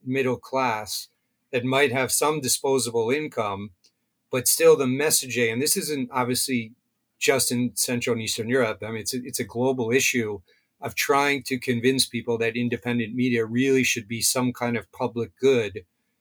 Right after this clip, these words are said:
supported by, by the public, right? That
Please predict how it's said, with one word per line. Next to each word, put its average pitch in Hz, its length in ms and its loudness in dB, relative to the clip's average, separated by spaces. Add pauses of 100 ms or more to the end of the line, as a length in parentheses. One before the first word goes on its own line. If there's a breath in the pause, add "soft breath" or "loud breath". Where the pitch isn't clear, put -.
supported 127 760 2
by, 113 500 2 (240)
by 123 140 2
the 127 100 0
public, 120 380 2 (460)
right? 123 340 2
That 120 240 2